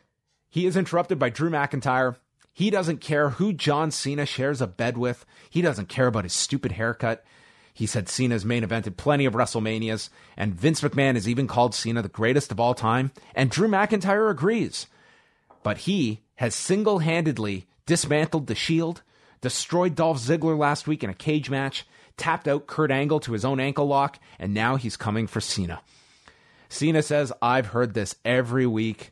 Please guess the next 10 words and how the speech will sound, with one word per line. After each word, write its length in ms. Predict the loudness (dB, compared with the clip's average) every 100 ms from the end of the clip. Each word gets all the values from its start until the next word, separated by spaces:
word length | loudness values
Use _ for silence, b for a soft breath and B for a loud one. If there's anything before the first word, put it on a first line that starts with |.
| b b b b
for 260 | -8 -8 -6
every 480 | -2 -2 -2 -2 -2
star, 380 | -2 -2 0 0 -4
star, 600 | -4 0 2 0 -2 -6 B B B B
and 120 | -4
I 200 | 0 2
had 200 | 2 0
to 60 | 0
go 160 | 0 2
away 500 | 4 2 2 -2